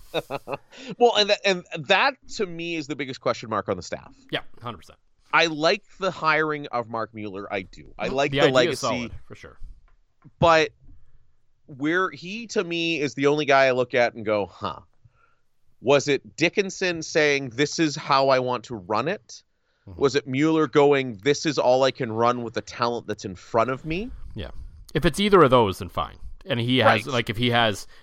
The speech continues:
Speaker 2: different weapons at his disposal that allows him to do different things with a quarterback like Trevor Harris instead of Jake Maier,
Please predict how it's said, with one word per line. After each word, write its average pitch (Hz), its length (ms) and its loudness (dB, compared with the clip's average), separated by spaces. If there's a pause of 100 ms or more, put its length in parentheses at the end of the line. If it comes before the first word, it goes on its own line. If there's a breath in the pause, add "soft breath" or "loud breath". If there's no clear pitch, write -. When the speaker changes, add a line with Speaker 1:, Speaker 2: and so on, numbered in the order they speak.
(100)
Speaker 2:
different 139 320 2
weapons 127 340 2
at 110 100 2
his 101 100 -4
disposal 92 640 -8 (200 soft breath)
that 101 120 -4
allows 120 320 2
him 131 80 -4
to 120 80 -4
do 117 100 -6
different 104 300 -6
things 107 240 -6
with 110 140 -8
a 107 40 -10
quarterback 131 460 2
like 98 140 -4
Trevor 104 280 -6
Harris 104 280 -6
instead 92 240 -12
of 85 80 -14
Jake 80 240 -14
Maier, 90 320 -12